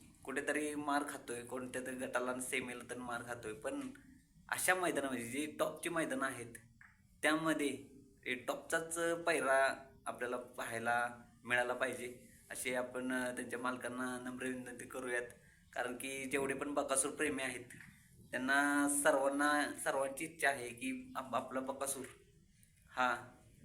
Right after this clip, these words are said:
एक टॉपच्या पायऱ्यातच पळावा ह्या मैदानासाठी. त्यासाठी नक्कीच मित्रांनो, आपला बकासूर आणि घोडचा सरजा ही जोडी आपल्याला पळताना दिसेल. पण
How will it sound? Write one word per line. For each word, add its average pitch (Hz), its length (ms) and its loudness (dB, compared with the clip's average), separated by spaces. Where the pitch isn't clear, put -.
एक - 200 -20
टॉपच्या 135 300 0
पायऱ्यातच 127 480 0
पळावा 113 300 4
ह्या 110 140 -2
मैदानासाठी. 110 720 -4
त्यासाठी 180 420 2
नक्कीच 180 560 -4
मित्रांनो, 170 600 -2
आपला 139 640 0
बकासूर 143 640 0
आणि 117 100 -10
घोडचा 131 400 -2
सरजा 131 400 2
ही 127 60 -6
जोडी 131 520 4
आपल्याला 120 260 -2
पळताना 127 460 0
दिसेल. 123 560 -2
पण 147 300 0